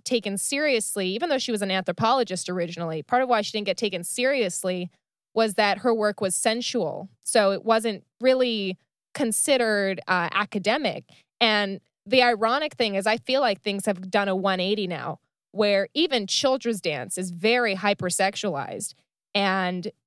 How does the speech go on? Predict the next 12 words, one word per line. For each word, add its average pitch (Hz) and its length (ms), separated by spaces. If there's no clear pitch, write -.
it's 233 180
not 247 120
that 233 120
we 226 80
don't 214 200
take 226 160
it 190 80
seriously. 254 560
It's 180 160
like, 190 260
"Oh, 262 300
those, 247 380